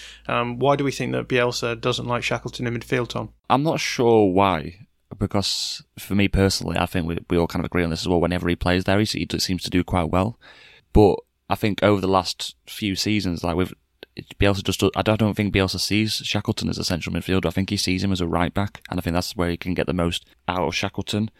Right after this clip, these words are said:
Speaker 2: So it, it's a hard one 'cause it just, it's, it, it's kind of just like a pers-, it seems to be just an opinion thing, and I just don't think Bielsa likes him there.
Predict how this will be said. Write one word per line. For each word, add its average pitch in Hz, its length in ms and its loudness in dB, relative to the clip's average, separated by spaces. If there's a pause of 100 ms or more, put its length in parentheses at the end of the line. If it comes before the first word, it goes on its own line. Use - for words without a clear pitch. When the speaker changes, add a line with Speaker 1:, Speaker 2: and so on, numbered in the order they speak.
(180)
Speaker 2:
So 107 460 2 (220)
it, - 200 -10 (200)
it's 113 220 -4
a 123 40 -2
hard 127 240 2
one 110 100 0
'cause - 80 -4
it 104 80 -6
just, - 180 -4
it's, 92 220 -6
it, - 160 -10 (160)
it's 82 180 -8
kind 101 160 -2
of 90 60 -2
just 85 160 -6
like 85 260 -4
a - 60 -10
pers-, 90 400 0 (120)
it - 60 -10
seems 107 160 -2
to - 60 -4
be 95 60 -6
just - 140 -8
an 92 60 -4
opinion 92 320 -2
thing, 98 200 -2
and 92 80 2
I - 20 -2
just 87 160 -8
don't 85 160 -4
think 85 160 -8
Bielsa 87 460 -2 (120)
likes 90 440 -4
him 90 120 -6
there. 95 240 -2